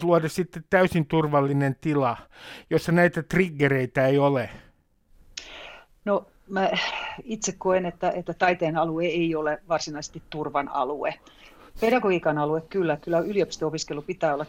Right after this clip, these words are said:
Speaker 2: turvallista. Ja, ja tietenkin sitten onhan i-, onhan opiskelijoita, meissä on kaikissa niitä, joilla on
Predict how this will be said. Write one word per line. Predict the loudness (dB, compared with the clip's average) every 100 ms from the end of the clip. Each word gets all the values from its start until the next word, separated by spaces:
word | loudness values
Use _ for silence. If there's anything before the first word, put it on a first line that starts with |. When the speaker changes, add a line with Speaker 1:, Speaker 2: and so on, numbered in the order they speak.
| -4
Speaker 2:
turvallista. | -4 0 -2 -2 -4 -2 -4 -6 -20 -20 -20 -12 0
Ja, | 0 0
ja | -4
tietenkin | -2 -4 -2 -6 -6 -8 -8
sitten | -6 -6 -4 -6 -6 -10 -20 -16 -16 -16 -20 -20 _ _ -4
onhan | 2 2 2 0
i-, | -4 -2
onhan | 0 2 2
opiskelijoita, | 0 -2 -6 -6 -4 -4 -4
meissä | -2 0 0
on | 2
kaikissa | 0 0 -6
niitä, | -6 -2
joilla | -2 2
on | 0